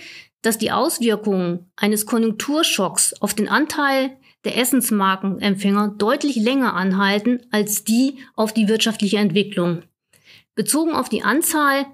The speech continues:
der Essensmarkenempfänger ist der Einfluss eines Konjunkturschocks also noch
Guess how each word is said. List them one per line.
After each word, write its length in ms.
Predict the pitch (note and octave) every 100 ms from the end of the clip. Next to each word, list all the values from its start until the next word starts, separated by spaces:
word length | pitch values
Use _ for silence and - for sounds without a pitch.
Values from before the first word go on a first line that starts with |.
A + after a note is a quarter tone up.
| -
der 180 | G3+ -
Essensmarkenempfänger 1300 | C4+ D#4 D4 - B3 B3 B3 A3 A3 A3 A3 G3 F#3
ist 140 | F#3
der 120 | G3+
Einfluss 560 | G3+ C#4+ C#4+ C#4 C4+ -
eines 280 | A3 A3 A3
Konjunkturschocks 1120 | G#3+ G3+ F#3+ - C4+ D4 - F#3+ A#3 - - -
also 260 | B2 G#3
noch 360 | G#3 A3+ A3